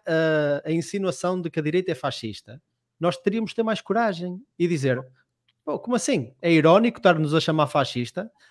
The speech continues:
quando fascismo e socialismo, quando o socialismo é o sistema económico que o fascismo defendeu."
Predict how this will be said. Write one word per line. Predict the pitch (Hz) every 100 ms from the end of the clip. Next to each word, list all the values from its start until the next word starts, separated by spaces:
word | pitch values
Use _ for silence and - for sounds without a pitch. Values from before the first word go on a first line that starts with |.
| _ -
quando | 180 156 135
fascismo | - 170 147 - 170 120 120 117 - -
e | 165
socialismo, | - 185 - 143 139 165 220 240 233 _ _ _ -
quando | 175
o | 180
socialismo | - 240 196 156 202 220 240 -
é | 240
o |
sistema | - - 226 185
económico | - 170 247 -
que | 277
o |
fascismo | 240 214 202 233 262
defendeu." | - 370 330 370 -